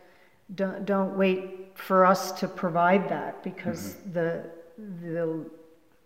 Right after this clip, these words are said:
Speaker 1: mandala, the unfolding right now, feels like I need to honor the allies I've worked with who teach me and
Speaker 2: Mm.
Speaker 1: who my mentors are, and to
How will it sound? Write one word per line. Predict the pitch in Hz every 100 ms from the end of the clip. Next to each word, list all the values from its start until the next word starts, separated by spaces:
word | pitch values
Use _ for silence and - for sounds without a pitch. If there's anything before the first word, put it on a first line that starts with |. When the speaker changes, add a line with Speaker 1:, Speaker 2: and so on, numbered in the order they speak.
| _ 202
Speaker 1:
mandala, | 180 175 180 190 170 160
the | 170
unfolding | 165 - 180 190 180
right | 160 156
now, | 165 -
feels | - 175 165 170
like | 165 - - - _ _ _ _ _ _ _ _ _
I | 180 175
need | 180 175 175 - -
to | - 175 -
honor | 175 185 165
the | 160 160
allies | 160 170 165 170 165
I've | 170 165 160
worked | 165 185 180
with | 160 160 165
who | - 180 165
teach | - 190 -
me | 175 165 165 175
and | - 165 170
Speaker 2:
Mm. |
Speaker 1:
who | -
my | 190 180
mentors | 165 170 180 190 160
are, | 160 165 165
and | 185 165
to | 165